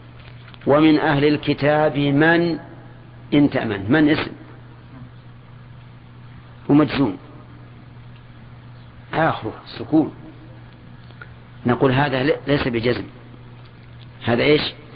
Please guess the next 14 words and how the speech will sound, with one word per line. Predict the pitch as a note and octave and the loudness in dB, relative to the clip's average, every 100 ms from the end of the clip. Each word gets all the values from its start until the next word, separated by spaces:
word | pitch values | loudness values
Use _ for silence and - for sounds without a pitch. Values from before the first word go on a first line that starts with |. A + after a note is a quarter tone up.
| C3+ - - - | -16 -14 -14 -4
بناء". | B2 E3+ C#3+ - - - - - - - - - - - | 2 4 2 -2 -14 -20 -20 -12 -8 -8 -12 -18 -18 -2
والمبني | C3 D3 E3+ F3 E3+ | 4 6 4 4 4
ما | E3 F#3+ | 4 4
له | F#3 | 2
دخل | F#3 D3 | 2 -2
في | C#3 | -2
الإعراب | C#3+ D3 D#3+ C3 | 0 0 0 -2
إطلاقاً، | C3 D#3 E3 G#2+ F#2+ | -2 -2 -2 -6 -10
كما | - C#3+ | -2 -2
قلت | D3 D3 | 0 -2
لكم، | C#3 - A2+ | 0 -2 -2
الم-، | B2 D#3 - | 2 2 2
المبني | C#3 D3+ E3 C#3+ | 2 4 4 2
ميت، | C3+ F3 D3+ A2+ | 4 4 2 -6